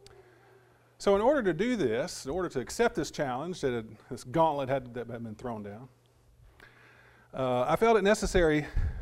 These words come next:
to consider the text in Isaiah fifty-three that's quoted there in Acts chapter eight, and to draw some necessary conclusions based on the outcome of Philip's teaching. Now, this is not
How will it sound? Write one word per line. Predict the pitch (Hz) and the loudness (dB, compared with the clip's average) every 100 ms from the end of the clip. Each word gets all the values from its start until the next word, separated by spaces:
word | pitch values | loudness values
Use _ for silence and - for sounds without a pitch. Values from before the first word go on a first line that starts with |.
| - - - | -10 -16 -8
to | 151 | -4
consider | 143 135 208 226 208 | -2 0 4 4 4
the | |
text | 185 185 175 | 4 2 2
in | 165 | 0
Isaiah | 151 147 156 143 | 0 2 0 -2
fifty-three | - 151 131 143 170 151 120 135 - - - _ _ _ - - | -4 -4 -6 -4 -2 0 -2 -6 -14 -20 -20 _ _ _ -20 -4
that's | 123 | -4
quoted | - 160 180 | 0 2 2
there | 139 | 0
in | 120 | -2
Acts | 120 - | -6 -4
chapter | 131 117 107 | -6 -4 -6
eight, | 107 123 175 _ _ - _ _ _ _ _ _ | -8 -10 -14 _ _ -20 _ _ _ _ _ _
and | 165 170 | -6 -4
to | |
draw | 151 190 233 | 0 4 4
some | - 214 | 2 -2
necessary | 208 185 214 196 180 | -2 -2 2 2 2
conclusions | 170 151 - 254 226 123 120 156 - - _ _ _ _ _ _ - | -2 -8 -6 -2 -2 -2 -2 -4 -8 -14 _ _ _ _ _ _ -2
based | 135 196 - | 4 4 2
on | 180 | -2
the | 151 139 | -2 2
outcome | 180 214 - 165 120 107 107 123 _ _ _ - | 2 2 -2 -4 -2 -4 -10 -16 _ _ _ -14
of | 123 | -10
Philip's | 135 127 - | -6 -6 -6
teaching. | 180 190 - 95 _ - - - _ _ _ _ _ _ _ _ - - _ _ _ _ - | -8 -8 -10 -18 _ -20 -20 -20 _ _ _ _ _ _ _ _ -20 -20 _ _ _ _ 0
Now, | 151 | 4
this | 170 190 | 8 6
is | 175 151 | 4 4
not | 170 185 190 | 8 10 8